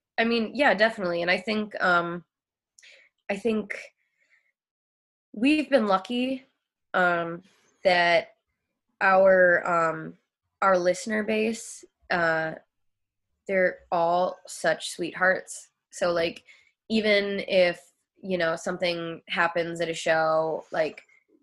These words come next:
like, on stage for us, you know, like, if we get, like, thrown out of whack or if, um,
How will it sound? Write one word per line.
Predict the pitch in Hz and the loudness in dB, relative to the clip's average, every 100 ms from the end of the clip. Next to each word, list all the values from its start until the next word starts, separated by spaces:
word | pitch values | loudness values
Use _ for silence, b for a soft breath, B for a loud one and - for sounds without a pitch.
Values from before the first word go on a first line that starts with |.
| _ | _
like, | 208 214 | 0 4
on | 226 214 | 2 2
stage | 214 180 180 | 0 -2 0
for | - | -2
us, | 214 220 226 | -2 -4 0
you | |
know, | 214 190 | 4 4
like, | 180 | 2
if | 185 | 0
we | 202 | -2
get, | 180 | -2
like, | 175 - | -4 -6
thrown | 202 165 | -4 -4
out | 156 | -4
of | 175 | -6
whack | 180 220 220 214 208 208 | 2 4 6 6 4 0
or | - 185 175 165 | 0 2 4 2
if, | 170 170 170 - - | 4 4 4 -4 -4
um, | 175 160 151 160 | 0 0 -2 -6